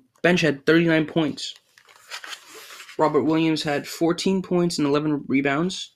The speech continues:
He had plus four for twenty-two minutes. Nesmith had plus seven for seven minutes. Teague had nineteen minutes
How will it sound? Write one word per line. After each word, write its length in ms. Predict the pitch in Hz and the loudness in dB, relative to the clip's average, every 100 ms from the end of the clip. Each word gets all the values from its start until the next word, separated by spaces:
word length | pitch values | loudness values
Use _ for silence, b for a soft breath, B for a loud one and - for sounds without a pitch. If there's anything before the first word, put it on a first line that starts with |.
| _ | _
He 100 | 147 | -2
had 180 | 143 135 | -2 -2
plus 240 | - 160 | -2 -2
four 360 | - - 156 175 | -2 -2 0 0
for 160 | - 143 | -2 -4
twenty-two 420 | - 143 143 135 | -2 -4 -2 -2
minutes. 400 | 147 185 - - | 2 0 0 0
Nesmith 400 | 151 147 139 117 - | 0 0 -4 -4 -6
had 220 | 147 139 _ _ _ _ _ - | -6 -6 _ _ _ _ _ -2
plus 240 | 165 156 | 0 2
seven 500 | - 226 190 185 190 | 2 2 2 0 -2
for 160 | - 151 | -4 -4
seven 360 | - 202 196 143 | 0 2 4 2
minutes. 440 | 135 147 - - _ _ _ _ _ _ _ _ | 2 -2 -8 -16 _ _ _ _ _ _ _ _
Teague 300 | - 185 180 | 0 2 2
had 200 | 160 147 | 0 0
nineteen 540 | 143 160 196 - 208 190 | 0 0 0 0 0 2
minutes 340 | 165 170 | 2 0